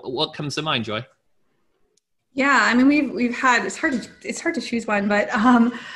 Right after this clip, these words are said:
Speaker 2: I'd say we've, we've had a lot of success in the, um, personal injury space when it comes to just,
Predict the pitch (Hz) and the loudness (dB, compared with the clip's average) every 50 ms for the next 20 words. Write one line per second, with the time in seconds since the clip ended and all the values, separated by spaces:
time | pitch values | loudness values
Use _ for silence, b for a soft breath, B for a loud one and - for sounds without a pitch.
0 | B B B B - 247 247 247 349 349 339 349 302 214 - - 247 254 247 247 | B B B B 0 2 2 4 4 6 6 4 4 4 0 -2 0 2 2 2
1 | 240 240 240 240 233 208 208 202 - - - - - 208 220 226 - 226 202 208 | 4 4 4 4 4 4 2 2 -2 -6 -8 -4 -2 -2 -2 0 -2 -2 0 0
2 | 202 202 196 196 196 190 190 - - 190 180 180 180 185 185 - - 240 208 208 | 0 2 2 0 0 0 -2 -2 -2 -2 -2 -2 -4 -8 -10 -6 -2 -2 -2 -2
3 | 208 226 208 202 202 202 196 190 190 190 - - 190 185 180 190 185 190 - 185 | -2 -2 0 0 0 0 0 -2 -2 -4 -2 -2 -2 0 0 -2 -2 -4 -8 -8
4 | 180 175 - - 202 196 202 190 196 - 196 190 196 196 185 185 190 - - - | -8 -10 -6 -4 -2 -2 -2 -4 -2 -4 -4 -2 -2 -2 -2 -2 -4 -8 -12 -14
5 | - B | -16 B